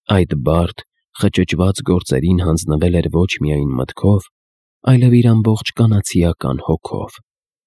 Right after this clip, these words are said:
որին այնպես հատուկ է ձգտումը դեպի երջանկությունը, դեպի կյանքի ուրախությունները։ Տիմարը պատկառանքով համբուրեց կնոջ ձեռքը, ասես թե դիպչելով թանկագին հանգուցյալի,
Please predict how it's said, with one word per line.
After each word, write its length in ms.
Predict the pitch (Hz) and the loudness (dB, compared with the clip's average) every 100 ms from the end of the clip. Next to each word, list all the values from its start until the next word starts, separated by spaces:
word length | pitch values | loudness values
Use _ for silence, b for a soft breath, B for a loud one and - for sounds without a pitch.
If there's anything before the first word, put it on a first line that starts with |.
| _ _ - | _ _ 2
որին 280 | 156 156 | 4 6
այնպես 320 | 127 110 92 - | 4 4 0 0
հատուկ 460 | 80 - 98 95 | -2 0 -2 0
է 80 | 73 | -2
ձգտումը 560 | 73 73 - - 85 64 | -2 -4 -4 -2 -2 -2
դեպի 340 | 65 76 - | -2 -2 -2
երջանկությունը, 960 | 55 64 - 57 - 58 - - - - - _ _ _ _ _ | -4 -4 -6 -8 -6 -6 -8 -10 -10 -12 -16 _ _ _ _ _
դեպի 400 | 135 135 - 131 123 120 | 2 2 4 4 4 0
կյանքի 460 | - 120 104 - 85 | 0 2 0 -2 -2
ուրախությունները։ 1000 | 71 73 - - - 58 50 - - - _ _ _ _ _ _ _ _ _ _ - | 0 -2 -4 -6 -6 -6 -8 -10 -12 -16 _ _ _ _ _ _ _ _ _ _ 2
Տիմարը 340 | 104 92 90 | 4 4 2
պատկառանքով 800 | 85 85 - 85 80 - 85 85 | 0 -2 0 0 0 0 -2 0
համբուրեց 540 | 85 82 73 71 85 | -2 -2 -2 -2 -2
կնոջ 400 | - 82 78 80 - | -2 -2 -2 -4 -8
ձեռքը, 520 | - - - - - - _ _ _ _ _ | -8 -10 -10 -12 -12 -14 _ _ _ _ _
ասես 280 | 143 - 151 | 0 2 0
թե 120 | - 101 | 0 0
դիպչելով 580 | 92 - 87 76 82 | 0 -2 -2 -2 -2
թանկագին 640 | - 104 98 87 80 85 80 | -2 -2 0 -2 -2 -2 -2
հանգուցյալի, 760 | 85 82 - - - 67 60 | -2 -4 -4 -6 -8 -8 -10